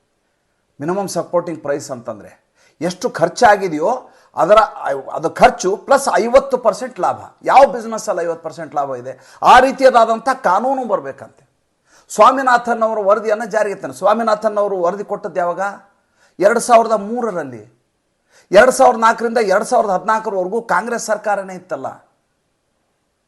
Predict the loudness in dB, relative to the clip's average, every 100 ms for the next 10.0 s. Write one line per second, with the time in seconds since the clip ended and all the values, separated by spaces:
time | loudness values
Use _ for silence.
0 | _ _ _ _ _ -2 0 2 4 4
1 | 2 -6 -8 -10 -10 -8 -4 -2 -2 -2
2 | -4 -6 -10 -10 -8 -8 -6 -6 -2 -2
3 | 0 -4 -8 -4 -4 -4 -8 -10 -6 -4
4 | -2 -2 -4 -6 -8 -12 -14 _ -4 -2
5 | 0 0 0 0 -4 -6 -6 0 2 0
6 | -2 -6 -8 -14 -14 -20 _ _ _ _
7 | _ _ _ _ _ _ _ _ _ _
8 | _ _ _ _ 0 0 0 -2 -2 -6
9 | _ _ _ 2 4 6 6 4 2 -2